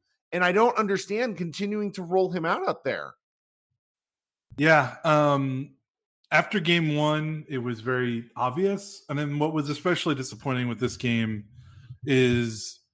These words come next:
Speaker 2: it was so obvious, you know, the fourth quarter in game one, it was so clear what, what got the Mavericks back into that game. They outscored the Suns by ten.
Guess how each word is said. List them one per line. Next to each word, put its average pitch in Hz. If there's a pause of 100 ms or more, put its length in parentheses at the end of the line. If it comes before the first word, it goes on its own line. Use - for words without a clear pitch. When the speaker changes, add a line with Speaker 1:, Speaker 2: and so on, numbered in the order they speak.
Speaker 2:
it 160
was 143
so 214
obvious, 156
you 147
know, 139
the 123
fourth 180
quarter 120
in 131
game 127
one, 135
it 120
was 120
so 139
clear 123
what, 127 (180)
what 131
got 135
the 127
Mavericks 120
back 123
into 117
that 110
game. 127
They 117
outscored 135
the 120
Suns 120
by 117 (180)
ten. 110